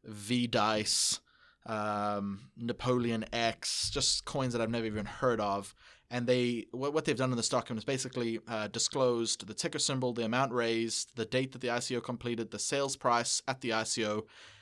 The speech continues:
its current price, and the overall return for each of the I C O tokens. Um, performing most, uh, excellently is Ether,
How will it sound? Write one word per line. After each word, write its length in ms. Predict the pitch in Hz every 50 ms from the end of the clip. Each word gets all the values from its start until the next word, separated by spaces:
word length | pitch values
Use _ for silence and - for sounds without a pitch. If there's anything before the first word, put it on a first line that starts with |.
| - - _ -
its 200 | 113 123 - -
current 380 | - - - 160 165 156 143
price, 400 | - - 120 117 117 104 - - -
and 180 | 113 117 113 107
the 180 | 107 98 - - -
overall 440 | 127 127 117 117 117 113 110 110
return 600 | 107 98 90 - - - 113 113 120 127 131 131 - - _ _ _ _ _ - - - - - - - - - -
for 200 | - 135 120 117
each 140 | 113 - 120
of 60 | 107
the 80 | 117 110
I 100 | 104 110
C 140 | - - 113
O 40 |
tokens. 520 | 104 - 123 123 120 147 143 143 135 - - - - - - - - - - -
Um, 500 | - 120 110 107 107 104 101 101 117 - - _
performing 680 | - 127 - - 170 160 151 147 139 131 127 123 123 -
most, 500 | 123 127 127 123 120 - - - - - -
uh, 160 | - 110 107 - -
excellently 680 | 156 151 - - - 120 110 92 98 110 113 120 127 -
is 220 | 117 107 - -
Ether, 440 | - 127 123 120 - 110 110 127 151